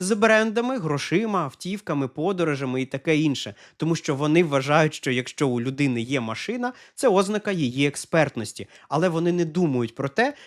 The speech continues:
що ця машина може просто бути припаркована біля її будинку, і вона просто сфотографувалась з цією машиною.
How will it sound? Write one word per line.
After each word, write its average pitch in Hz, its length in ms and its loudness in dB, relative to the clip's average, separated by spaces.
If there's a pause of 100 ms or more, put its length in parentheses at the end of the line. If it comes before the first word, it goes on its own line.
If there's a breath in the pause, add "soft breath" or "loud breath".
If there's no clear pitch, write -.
що - 220 -10
ця 160 220 2
машина 233 420 0
може 143 260 0
просто 208 340 -2
бути 151 260 -4
припаркована 151 840 0
біля 123 260 -4
її 120 240 0
будинку, 202 600 -2
і 143 60 -4
вона 135 220 -2
просто 277 360 -4
сфотографувалась 139 1000 0
з - 80 -12
цією 120 340 0
машиною. 120 600 -4